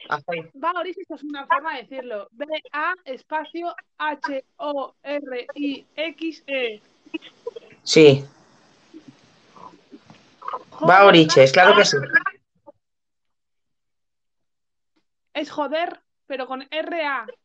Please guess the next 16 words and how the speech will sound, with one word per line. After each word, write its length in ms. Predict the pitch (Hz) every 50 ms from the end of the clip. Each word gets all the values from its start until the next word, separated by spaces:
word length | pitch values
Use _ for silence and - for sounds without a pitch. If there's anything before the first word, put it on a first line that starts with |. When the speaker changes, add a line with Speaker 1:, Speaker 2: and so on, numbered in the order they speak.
| _ _ _
Speaker 2:
también. 440 | 262 247 240 240 233 220 214 214 _
Dos. 180 | 254 277 269 - 302 359 _ _ 294 _ _ _ _ _ _ _ _ _ _ - - _ _ _ _ _ _ _ _ _ _ _ _ _ _ _ _ _ _ _ _ _ _ _ _ _ _ _ _ -
Speaker 1:
Va, 340 | 170 214 233 247 254 262 254
orixe, 680 | 240 233 233 226 202 - - 185 170 156 147 139 139 - - -
joderra. 840 | 226 247 240 220 208 196 190 202 226 254 269 294 320 359 370 _ _ _ _ _ _ _ _ _ _ _ _ _ _ _ _ _ _ _ _ -
Speaker 2:
O 180 | 254 262 254
bai, 300 | 240 294 311 320 330 320 302
noski. 560 | 320 339 370 339 - - 330 339 359 381 403 _ _ _ _ _ _ _ _ _ _ _ _ _ _ _ _ _ _ _ _ _ _ _ _ _ _ _ _ _
Speaker 1:
Ah, 200 | - 147 170 160
es 120 | 196 196 247
otra. 460 | 226 185 170 160 135 - - _ _ _ _ _ _ _ _ _ _ _ _ _ _ _ _ _ _ _ _ _
Speaker 2:
Sí, 380 | _ - 285 294 302 320 311 _ _ _ _ _ _ _ _ _ _
otra. 360 | 285 269 254 254 220 190 185 _ _ _ _
Speaker 1:
Ah, 180 | 143 139 147
vale. 260 | 147 160 160 156 139 131 - - - - _ _ - - _ _ _ _ _ _ _ _ _ _ _ _ _ _ _ _ _ _ _ _ _ _ _ _ _ _
Va. 680 | - 131 160 175 190 202 214 226 233 254 262 262 247